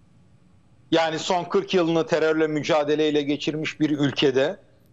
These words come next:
Kuzey Irak'ta tam da pençe harekatı devam ederken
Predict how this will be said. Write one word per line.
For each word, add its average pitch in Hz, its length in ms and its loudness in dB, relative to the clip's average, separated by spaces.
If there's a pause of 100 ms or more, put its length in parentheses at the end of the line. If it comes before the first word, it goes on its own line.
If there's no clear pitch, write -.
(140)
Kuzey 165 300 2
Irak'ta 151 420 2
tam 170 220 -2
da 156 140 -2
pençe 143 320 -2
harekatı 147 640 2
devam 139 320 2
ederken 135 600 0